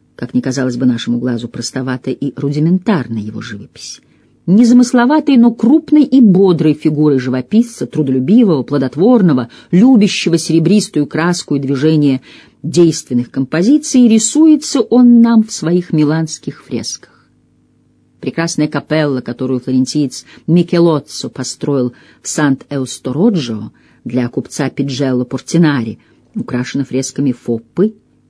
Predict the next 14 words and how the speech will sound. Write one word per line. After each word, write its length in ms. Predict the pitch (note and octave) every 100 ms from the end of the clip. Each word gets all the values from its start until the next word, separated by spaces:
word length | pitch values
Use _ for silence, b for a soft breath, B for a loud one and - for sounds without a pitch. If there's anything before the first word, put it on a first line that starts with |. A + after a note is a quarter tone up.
| _
и 60 | C3
его 440 | A2+ A#2 A#2 B2 -
учеников. 560 | B2 - E3+ F#3 A2+ A2+ _ _ _ _ _ _ _ _ _ _ _ _ _ _ _ b b b b b b b
Здесь 360 | E3 E3 C4+ C4
чувствуешь 520 | - D4 - B3+ A#3+
себя 220 | A#3 A#3
совсем 540 | A#3 A3 - A3+ G#3+ - _
рядом 600 | D#3+ F#3 A#3 F3+ A#2 A3 -
с 220 | - -
тем, 320 | - B3+ A#3+
что 400 | - - D#3 D3+ - -
любишь 540 | D#3 E3+ A3 F3 - -
у 80 |
феррарцев. 720 | D#3 - D3+ B2+ A2 - -